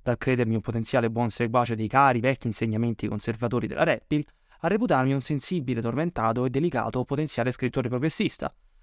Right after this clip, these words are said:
dal voler perseguire i miei sogni di gloria economici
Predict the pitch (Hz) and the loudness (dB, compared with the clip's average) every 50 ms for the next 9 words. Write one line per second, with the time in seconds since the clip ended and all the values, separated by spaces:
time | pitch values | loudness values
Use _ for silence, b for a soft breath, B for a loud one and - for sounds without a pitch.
0 | - - - 160 165 165 220 240 202 131 - 156 135 - - 165 160 160 131 120 | -12 -2 0 2 2 4 4 2 2 2 0 -2 -2 0 0 0 0 0 0 2
1 | 113 117 110 - 151 143 123 117 110 120 113 127 123 120 127 - - 220 202 123 | 0 0 0 0 0 0 0 0 0 0 0 0 0 0 0 -2 0 0 0 0
2 | 107 107 127 - 160 156 | -2 -4 -4 -4 -6 -6